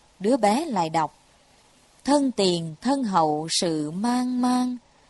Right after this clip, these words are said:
dục thoại nhân duyên khủng đoạn trường. Ngô Việt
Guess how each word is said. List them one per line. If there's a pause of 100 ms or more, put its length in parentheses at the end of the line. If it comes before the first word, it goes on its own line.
(240)
dục
thoại
nhân
duyên
khủng
đoạn
trường. (640)
Ngô
Việt